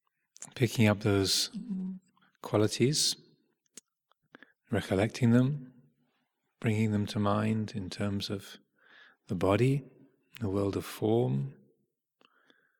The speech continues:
and the world of mind. We <coughs> recollect those qualities, bring them to mind.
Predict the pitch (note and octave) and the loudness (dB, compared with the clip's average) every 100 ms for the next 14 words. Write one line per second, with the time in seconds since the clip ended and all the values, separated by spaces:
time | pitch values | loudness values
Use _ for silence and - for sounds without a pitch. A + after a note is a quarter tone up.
0 | _ _ - G#2 F#2 F#2+ G2 G#2 A2+ C3 | _ _ -6 -2 2 2 2 2 4 4
1 | A2+ F#2+ G#2+ - _ _ _ _ _ _ | 2 -2 -10 -16 _ _ _ _ _ _
2 | _ _ _ _ _ _ _ _ _ _ | _ _ _ _ _ _ _ _ _ _
3 | _ _ _ _ _ _ _ _ _ _ | _ _ _ _ _ _ _ _ _ _
4 | _ _ _ - A2+ F#2+ A2 - - - | _ _ _ 0 4 4 2 -4 -14 -12
5 | C3 - - - C#3 B2 G#2 F#2+ F#2+ - | -12 -14 -4 4 8 8 6 0 -6 -12
6 | _ _ _ _ _ _ _ _ A2+ G#2+ | _ _ _ _ _ _ _ _ 0 2
7 | A2+ A2+ A2+ A#2 - - A2+ G#2+ B2+ C3 | 4 4 4 4 4 0 0 0 -2 -4
8 | - - A2 A2 G#2+ - G#2 G#2 A2+ B2+ | -6 -2 0 0 -2 -2 -2 0 0 -2
9 | C3+ | -4